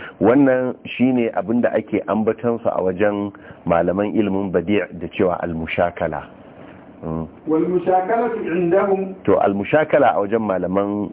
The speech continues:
Speaker 1: a, al-badi'
Speaker 2: Majaz.
Speaker 1: To, tana daga cikin majaz.
Speaker 2: Na'am.
Speaker 1: Kamar faɗin
Speaker 2: "Wa makaru wa makara Allah."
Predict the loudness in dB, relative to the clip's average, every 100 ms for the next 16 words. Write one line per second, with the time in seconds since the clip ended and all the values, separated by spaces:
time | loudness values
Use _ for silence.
0 | 0 2 2 0 -2 -4 -2 2 2 2
1 | -2 -18 -14 -6 -2 0 2 2 -2 -10
2 | -18 -20 -8 -2 0 -2 -2 2 2 0
3 | -8 -4 -2 -2 -2 -4 -6 -10 -18 -4
4 | -2 -2 -4 -8 -14 -20 -6 0 2 2
5 | 2 2 0 0 -6 -8 -4 -2 -2 0
6 | 0 0 -2 -2 0 0 0 0 0 2
7 | 2 2 2